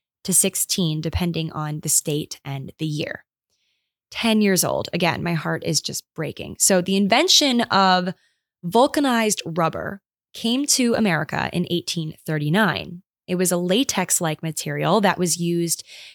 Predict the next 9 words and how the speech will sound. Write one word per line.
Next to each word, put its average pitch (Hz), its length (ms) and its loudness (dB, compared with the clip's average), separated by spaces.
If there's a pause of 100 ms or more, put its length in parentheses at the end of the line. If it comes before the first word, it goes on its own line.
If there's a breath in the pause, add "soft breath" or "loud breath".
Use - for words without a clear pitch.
to 208 100 0
manufacture 208 580 2
condoms 165 540 -2
much 185 320 0
higher 180 240 2
quality 170 400 2
and 190 100 0
later 180 280 0
on, 175 340 0